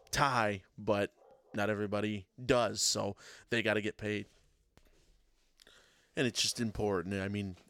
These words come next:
the older I get, the more valuable my time becomes. So,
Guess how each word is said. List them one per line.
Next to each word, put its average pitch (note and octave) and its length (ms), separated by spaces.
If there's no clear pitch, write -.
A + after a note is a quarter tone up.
the A2 160
older A2 300
I G#2+ 100
get, A2 280
the A2 80
more A2 680
valuable B2 640
my B2+ 220
time C3+ 380
becomes. A2+ 720
So, A#2+ 520